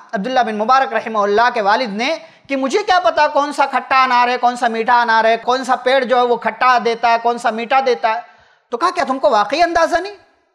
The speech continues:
कहा, "नहीं।" कहा, "तुमने चखा नहीं?" कहा, "मैंने चखा नहीं, मुझे आपने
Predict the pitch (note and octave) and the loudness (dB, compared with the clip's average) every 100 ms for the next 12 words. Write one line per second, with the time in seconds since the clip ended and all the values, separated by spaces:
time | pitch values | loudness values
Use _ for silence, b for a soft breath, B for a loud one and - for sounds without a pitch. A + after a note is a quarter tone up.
0 | _ A3+ C4 B3+ D#4+ G4+ - _ A#3+ C4+ | _ 2 2 2 0 -2 -12 _ -2 0
1 | D4 E4 C#4 B3 E4 F4+ F#4+ C#4+ C#4 F4 | 0 -2 -2 0 2 0 0 -2 0 0
2 | F4+ F4+ E4+ E4 D4+ D#4 B - A3 B3+ | 0 0 2 0 -2 -10 B -8 -4 0
3 | F#4+ D4+ C4+ C#4 D4 E4 | 2 4 4 2 0 2